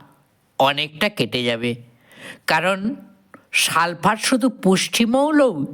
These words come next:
সরবরাহ করে না গাছকে, সেই সঙ্গে মাটিকে এবং গাছের শরীরকে গরম রাখে। আবার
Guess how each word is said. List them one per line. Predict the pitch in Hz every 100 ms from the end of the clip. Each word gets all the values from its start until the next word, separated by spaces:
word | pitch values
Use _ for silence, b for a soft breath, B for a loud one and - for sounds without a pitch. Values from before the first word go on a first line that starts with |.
| - b b b b
সরবরাহ | - - 175 170 160 165 170 170 156
করে | 143 143
না | 170
গাছকে, | 185 151 - 123 127 - B B B B B -
সেই | 185 185 -
সঙ্গে | 208 233 220 165
মাটিকে | 151 160 170 151 196 247 285 - B B B B B B B -
এবং | 185 269 196 131 101 - _ _ _ -
গাছের | 113 160 165 - 214 208 - -
শরীরকে | 190 185 269 262 156 139 202 - - _ _ - - - 104
গরম | 147 147 147 170 139
রাখে। | 98 - 117 110 110 _ _ _ _ _ _ _ _ _ _ -
আবার | 180 277